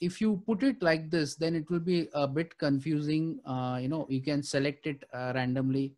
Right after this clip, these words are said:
Okay. So it's better you just press, click on the first one and the last one, press shift and select the last one. Okay. So all of them are selected. Once all of them are selected, you can just do right click and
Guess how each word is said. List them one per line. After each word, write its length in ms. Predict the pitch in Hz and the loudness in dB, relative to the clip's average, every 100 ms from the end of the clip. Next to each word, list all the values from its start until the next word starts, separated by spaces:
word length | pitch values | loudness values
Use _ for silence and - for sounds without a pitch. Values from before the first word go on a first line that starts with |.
| _ | _
Okay. 200 | 127 165 - _ _ | -8 -8 -10 _ _
So 180 | - 170 | -6 -2
it's 160 | 170 | -2
better 340 | - 165 160 208 | 0 2 4 2
you 160 | 190 | 2
just 360 | 175 185 214 - _ _ | 2 2 0 -6 _ _
press, 340 | 160 175 185 - - 131 | 2 2 2 -6 -14 -4
click 220 | 170 175 | 0 2
on 200 | 180 170 | 2 0
the 120 | 170 180 | 0 0
first 360 | 160 160 - | 0 -2 -2
one 280 | 156 156 185 | -2 -2 -4
and 260 | 139 139 151 | -2 0 2
the 60 | |
last 400 | 160 135 139 - | 2 2 2 -2
one, 240 | 143 143 208 - _ _ _ _ - | -4 -4 -4 -10 _ _ _ _ 0
press 280 | 156 175 | 0 0
shift 520 | - - - 208 - - | -6 -4 4 4 4 -4
and 300 | 156 156 160 - | 2 4 4 0
select 400 | - - 151 156 | -6 2 4 6
the 60 | 156 | 4
last 360 | 147 131 - - | 6 4 2 -4
one. 180 | 107 123 | -6 -4
Okay. 220 | 135 180 - - _ | -4 -4 -6 -20 _
So 200 | - 170 156 | 2 4 8
all 220 | 156 202 | 12 12
of 120 | 190 | 10
them 200 | 190 185 | 8 8
are 60 | 180 | 6
selected. 520 | 156 127 120 147 190 - _ _ - | 6 4 2 0 -2 -4 _ _ 4
Once 260 | 160 208 | 6 6
all 220 | - 156 196 | 6 8 8
of 120 | 190 | 8
them 120 | 196 | 4
are 80 | 196 | 4
selected, 500 | 180 156 151 - 160 | 4 4 4 2 0
you 60 | 151 | 2
can 180 | 160 | 2
just 260 | 156 180 - | 4 2 2
do 160 | 165 151 | 2 4
right 360 | 131 135 135 | 6 4 4
click 320 | 170 202 202 - _ _ | 2 2 2 -10 _ _
and 360 | 143 147 156 156 | 2 6 6 4